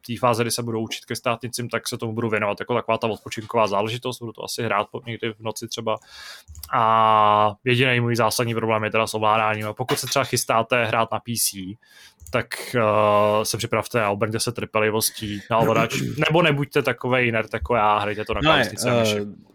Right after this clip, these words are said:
Speaker 2: já teďka, akorát teďka jsem to spustil, abych se za prvý podíval do toho obchodu a za druhý, abych, eh, vyzkoušel opět ten ovladač. Eh, jak jsem říkal na začátku, já mám teda jiný ovladač, já mám ovladač od HyperX teďka a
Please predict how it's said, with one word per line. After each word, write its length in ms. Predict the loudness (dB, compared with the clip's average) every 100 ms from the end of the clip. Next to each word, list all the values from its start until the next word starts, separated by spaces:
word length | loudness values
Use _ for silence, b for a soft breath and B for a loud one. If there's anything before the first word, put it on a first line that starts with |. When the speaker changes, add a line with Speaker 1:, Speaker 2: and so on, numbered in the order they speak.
| _
Speaker 2:
já 260 | 0 2 2
teďka, 340 | 0 2 4
akorát 360 | 4 6 6 6
teďka 240 | 6 4
jsem 160 | 4 4
to 120 | 2
spustil, 440 | 2 -4 0 0
abych 160 | 0 0
se 120 | -2
za 80 | -2
prvý 160 | -2
podíval 240 | 2 4 4
do 40 |
toho 140 | 2 -2
obchodu 460 | -2 -4 -4 -4
a 80 | -4
za 120 | -4
druhý, 460 | -6 -6 -4 -4 -6
abych, 400 | -6 -6 -4 -2
eh, 160 | -2
vyzkoušel 400 | -2 -4 -6 -4
opět 260 | -4 -4 -6
ten 80 | -4
ovladač. 520 | -4 -4 -6 -8 -16
Eh, 800 | -20 -20 -20 -16 0 2 2 2
jak 160 | 0
jsem 160 | 0 -2
říkal 280 | -2 -2 -2
na 80 | -2
začátku, 440 | 0 0 0 2
já 140 | 4
mám 160 | 4 0
teda 220 | 0 0
jiný 240 | 0 -2 0
ovladač, 360 | 2 2 0
já 60 | -2
mám 320 | -2 -4 -6
ovladač 340 | -6 -4 -4 -4
od 80 |
HyperX 640 | -2 -2 -2 -4 -4 -8 -8
teďka 540 | -8 -8 -8 -8 -8
a 580 | -8 -6 -4 -4 -6 -8